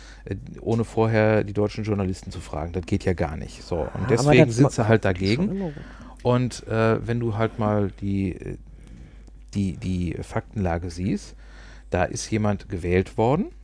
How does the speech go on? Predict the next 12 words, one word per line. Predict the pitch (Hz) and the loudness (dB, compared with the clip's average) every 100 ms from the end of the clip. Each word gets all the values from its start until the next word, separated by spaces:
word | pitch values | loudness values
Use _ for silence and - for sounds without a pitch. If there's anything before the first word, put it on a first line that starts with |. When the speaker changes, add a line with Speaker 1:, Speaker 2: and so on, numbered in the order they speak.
| - - - - - | -20 -20 -20 -20 -10
Speaker 1:
Das | - 87 | -8 -8
ist | - - | -10 -10
schon | - 117 | -4 -2
mal, | 127 139 - | -2 -2 -6
passt | - 151 - | -4 -4 -2
denen | 170 185 | -2 0
nicht. | 277 349 - - - - - - - - - - | 0 -2 -8 -18 -20 -20 -20 -20 -20 -20 -16 -8
Also | 101 | -4
muss | 107 120 | -4 -2
man | 117 | -2
dagegen | 117 113 120 135 - - - | 0 0 -2 -4 -6 -10 -10
maulen. | 123 123 131 170 | 0 4 6 4